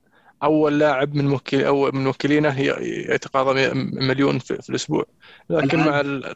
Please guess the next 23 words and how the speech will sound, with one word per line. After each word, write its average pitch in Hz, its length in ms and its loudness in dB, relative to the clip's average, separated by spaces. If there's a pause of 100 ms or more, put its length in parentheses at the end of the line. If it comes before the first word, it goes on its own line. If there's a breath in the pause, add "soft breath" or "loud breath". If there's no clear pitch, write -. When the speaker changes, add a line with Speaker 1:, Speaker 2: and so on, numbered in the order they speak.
Speaker 1:
إيه، 156 480 -2
مع 143 260 0
الأوضاع 143 480 2
الحالية 156 400 2
ما 139 140 0
أتوقع 131 360 -4
إنه 127 160 -4
راح - 220 -6
ي-، - 140 -6
راح - 200 -6
يتم 127 300 -4
هذا 127 120 -4
الشيء، 147 280 0
خاصة 131 440 0
أن 120 260 2 (420 loud breath)
دورتموند 147 400 0
ما 151 60 4
راح 143 140 2
يبيع 147 280 2
بمبلغ 135 560 -2
أقل 131 300 -4
من 127 100 -2
مية 139 200 2